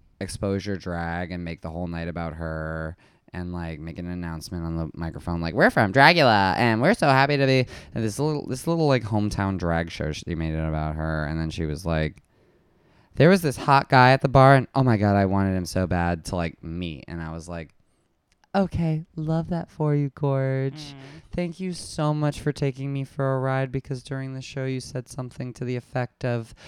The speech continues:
Speaker 1: 'I'm out of drama. Will you let me broker a deal between you and Bitch Pudding to make up so that I have something to do?'"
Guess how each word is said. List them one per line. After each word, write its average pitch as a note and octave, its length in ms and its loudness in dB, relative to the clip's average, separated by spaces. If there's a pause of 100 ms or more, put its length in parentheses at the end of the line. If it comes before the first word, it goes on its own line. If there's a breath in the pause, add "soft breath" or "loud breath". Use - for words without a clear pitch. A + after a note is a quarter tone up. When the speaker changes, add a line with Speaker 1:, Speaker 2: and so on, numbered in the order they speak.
(340 loud breath)
Speaker 1:
'I'm C#3+ 300 0
out C#3+ 200 0
of C3 180 -4
drama. A#2 680 -4 (220 loud breath)
Will G#2+ 200 -4
you G#2+ 300 -8
let C3+ 220 -6
me C3+ 120 -8
broker A2 500 -4
a G#2 60 -4
deal E2+ 440 -6
between G#2 420 -8
you F#2+ 140 -6
and F#2+ 160 -8
Bitch F#2 260 -10
Pudding F#2 300 -6
to F#2 80 -8
make F2 340 -8
up D#2+ 240 -8
so - 160 -10
that E2+ 160 -6
I E2 140 -8
have F2+ 240 -8
something D#2+ 580 -14
to E2+ 140 -14
do?'" D#2+ 640 -10